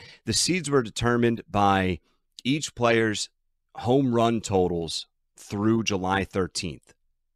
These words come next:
So, Schwarber, twenty-eight home runs. That's the most in the field of, of the eight participants. He's the one seed. He's going up against the forty-two-year-old Albert Pujols,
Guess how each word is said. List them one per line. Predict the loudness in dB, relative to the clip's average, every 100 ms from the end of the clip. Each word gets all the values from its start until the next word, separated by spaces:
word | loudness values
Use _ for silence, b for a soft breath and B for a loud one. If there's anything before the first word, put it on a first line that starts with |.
| _ _ _ _ _ _ _ _ _ -6
So, | 0 2 2 0 -6 _ _ _ _ _ _ _ -6
Schwarber, | -4 0 0 0 -2 -4 -10 _ _ _ _ _ _ -10
twenty-eight | -2 0 2 2 2
home | 2 2 2
runs. | 0 -2
That's | -2 -4
the | -4
most | -2 0 0 0
in | -2
the | -2
field | 0 2 2
of, | 0 -6 -8
of | -6
the | -6 -4
eight | -4
participants. | -4 -4 -4 -6 -6 -8 -8
He's | -4 -4 -2
the | -2
one | -2 0 0 0
seed. | -2 -8 -12 -14 -16 B B
He's | B 0 0
going | 0 0 -2
up | 0 4
against | 4 2 -2 -4
the | -6
forty-two-year-old | -2 0 0 -2 -2 2 2 2
Albert | 0 -2 -2 -4
Pujols, | -2 0 0 -2 -4